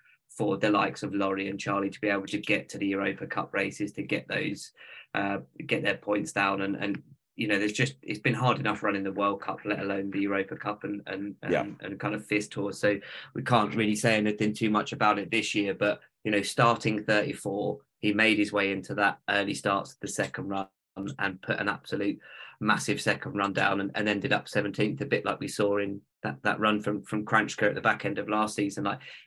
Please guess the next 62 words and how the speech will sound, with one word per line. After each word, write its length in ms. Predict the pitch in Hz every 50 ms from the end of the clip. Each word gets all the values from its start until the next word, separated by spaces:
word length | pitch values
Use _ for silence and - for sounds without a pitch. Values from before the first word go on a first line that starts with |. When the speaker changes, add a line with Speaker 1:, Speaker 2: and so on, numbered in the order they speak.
| _ _ -
Speaker 1:
that's 240 | 123 117 - -
the 120 | - 117 107
skiing 360 | - - 123 117 113 107 104
we 100 | 104 104
know 160 | 104 104 104
he's 140 | 101 98 98
got. 340 | - 110 110 107 107 - - -
It's 120 | 107 -
his 160 | - 104 -
first 300 | - 120 113 104 101 -
season 260 | - 101 98 92 98
on 120 | 98 98 98
the 80 | 98
new 180 | 101 101 98 95
brand. 580 | 92 - 104 107 104 101 104 101 98 95 92 - - -
Uh, 180 | 98 95 95 -
you 100 | - 95
know, 340 | 95 98 104 104 104 101 - - _ _ _ _ _
that, 220 | - 104 95 - - _ _ _
that 140 | 113 107 104
result 320 | 104 98 92 104 101 -
will 180 | - 98 98 - -
hopefully 800 | - - - 120 117 - - - 107 104 104 101 104 104 104 - _ _ _ _ _ _ _ _ _ _ _ _ _ _ _ _ _ _ _ -
really 560 | 98 107 110 104 101 98 101 101 101 101 101 98 -
kind 140 | - 107 104
of 140 | 98 95 101
reinforce 680 | 107 104 101 98 101 98 - 110 104 104 101 98 -
that 100 | - 90
he 100 | 101 101 101
does 220 | 101 98 95 -
have 160 | - 98 92
the 100 | - -
skiing 360 | - - - 101 98 98 95
he 120 | 98 101 98
needs 320 | 98 101 98 98 95 -
to, 200 | - 98 98 95
to, 240 | 95 - 98 98 95
to 120 | - 101
make 260 | 98 101 104 101 104 -
it 60 | -
at 40 | -
Speaker 2:
I, 60 | 143
Speaker 1:
this 100 | 135 135
Speaker 2:
I, 60 | 143 143
Speaker 1:
level. 100 | - -
Speaker 2:
I 20 | 156 160
mean, 100 | 156 151
Speaker 1:
It's 80 | 151
just 160 | 143 110 - 113
a 60 | 101
case 320 | - 113 110 107 104 -
of, 160 | 110 104 104 - - - - -
can 160 | - 175 170
he, 60 | 170 -
Speaker 2:
joking 120 | 180 160
Speaker 1:
can 160 | - 123 117 117
he 80 | 113
get 180 | - 131 135 135
there 160 | 117 113 113
and 120 | 113 104
do 100 | 135 139
it? 200 | 135 - - -